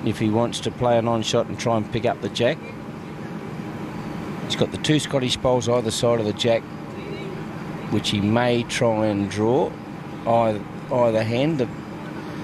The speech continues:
the forehand might be a bit skinny, but the bowls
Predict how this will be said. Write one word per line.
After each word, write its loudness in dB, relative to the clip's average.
the -4
forehand 2
might 2
be 0
a -6
bit -6
skinny, 0
but 2
the 4
bowls 2